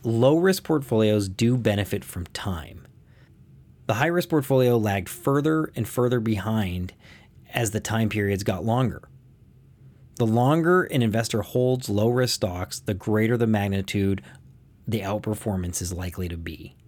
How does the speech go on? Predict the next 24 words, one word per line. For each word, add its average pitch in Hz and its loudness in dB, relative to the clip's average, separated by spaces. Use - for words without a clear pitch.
Low-risk 151 4
portfolios 92 0
are 135 4
the 123 0
consistent 143 0
turtle 107 2
in 95 2
the 87 -2
race, - -10
and 113 0
high-risk 160 2
portfolios 90 -2
are 90 -4
the 92 -2
hare 107 -2
that 101 -2
moves 135 4
quickly, 165 0
then 139 2
stops 120 0
to - -12
take 120 0
a 135 2
rest, 92 -4